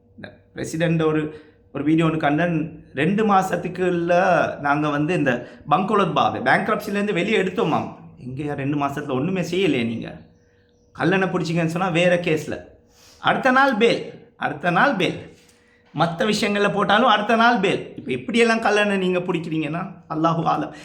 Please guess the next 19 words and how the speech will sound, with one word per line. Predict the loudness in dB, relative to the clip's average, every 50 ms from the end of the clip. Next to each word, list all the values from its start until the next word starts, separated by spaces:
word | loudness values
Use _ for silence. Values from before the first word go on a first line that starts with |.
| -8 -4
எப்படியுமே | -2 0 0 2 2 4 6
நீங்க | 6 6 6 6 6 4
ர-, | 4 2 -2 -6 -14 -18 -20 -16 -6 -2
அரசாங்கத்துடைய | 0 0 2 2 2 2 2 2 0 0 2 2 2 4
மறுக்கா | 4 4 2 2 2 2 0
சொல்றேன், | 0 0 -2 -2 0 0 0 -2 -2 -4 -10 -12 -16 -20 -20 -20 _ 0
ராஜபக்சேவோட | 4 4 4 4 4 2 0 0 -2 -2 -2 -4 -4 -2 -2 -2
இருந்துட்டு, | -2 -2 -2 -2 -2 -2 0 0 0 0 0 0 0 2
அவங்களோட | 2 2 2 2 2 2 2 4 4 4 2
வேலை | 2 0 0 0
செஞ்சுட்டு, | -2 -2 -2 -4 -4 -2 0
அவங்களோட | 0 0 2 2 2 2 4
அரசாங்கம் | 4 4 2 2 0 0 0 0 0 0 -2 -2
செஞ்ச | -4 -4 -4 -4 -4 -2 0 2 2
ஆட்கள் | 4 4 2 2 0 -2 -2 0
தான் | 0 -2 -2
சந்திரிகாவோட, | -2 -2 -2 -2 -2 -2 -2 -2 -2 0
ராஜபக்சேவோட, | 2 2 2 2 2 0 -4 -4 -4 -4 -4 -4 -2
ரணிலோட, | 0 0 0 0 0 0 0 -2 -4